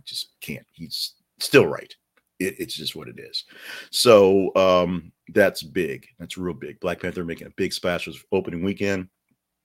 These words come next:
Probably not the best Marvel movie in Phase Four. Probably not the best Marvel movie this season. But, uh, but that's definitely a movie that was a cleansing palate for moving forward to other great things. And, and that, of course, that other guy was not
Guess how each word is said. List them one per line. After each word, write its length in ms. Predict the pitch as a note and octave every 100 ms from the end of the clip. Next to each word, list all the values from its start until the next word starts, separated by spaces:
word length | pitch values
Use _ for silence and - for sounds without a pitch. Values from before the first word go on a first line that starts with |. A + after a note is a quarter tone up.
| _ _ _ _ _ -
Probably 240 | G2+ G2+
not 160 | F2+ F#2
the 80 | F2+ -
best 320 | G#2 G#2+ -
Marvel 260 | G#2 G2 F#2+
movie 220 | G2+ G2+
in 100 | F#2+
Phase 280 | G#2 G#2 G2
Four. 260 | G#2 G2+
Probably 160 | - C#3+
not 100 | C3
the 60 |
best 240 | F#2 G2 F#2
Marvel 180 | F2+ E2
movie 220 | F2 D#2+
this 180 | C#2+ -
season. 500 | - G2 F#2 - - _ - _ -
But, 280 | F#2 - - - _
uh, 300 | F#2 F2 E2
but 300 | D2 G2 F#2+ -
that's 200 | G2 -
definitely 480 | G2+ F#2+ F2+ E2+ -
a 120 | E2
movie 340 | D#2+ E2+ D#2
that 220 | D#2 D#2+ D#2+
was 200 | E2 D#2
a 60 |
cleansing 480 | - F2+ F2 D#2 D2+
palate 340 | F2 E2 D#2+
for 400 | - - D2+ C#2+ - _ _
moving 240 | E2 D#2 D2
forward 380 | - D2+ C#2+ -
to 280 | - D2 C#2+ _
other 180 | D2+ C#2+
great 260 | C2 C2 -
things. 380 | B1+ A1+ - -
And, 120 | D#2+
and 160 | D2 C#2+
that, 140 | E2
of 80 | -
course, 240 | - E2 -
that 160 | D2+
other 180 | F2+ F2+
guy 240 | D#2+ C#2+ C#2
was 260 | D#2 C#2+
not 260 | E2 E2+